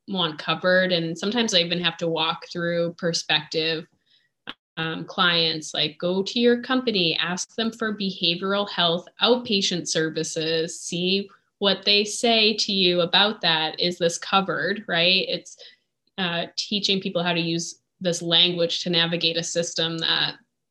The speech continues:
they just don't necessarily know how to use, which might be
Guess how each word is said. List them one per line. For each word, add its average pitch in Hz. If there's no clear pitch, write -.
they 165
just 160
don't -
necessarily 160
know 156
how 175
to 135
use, -
which -
might 190
be 185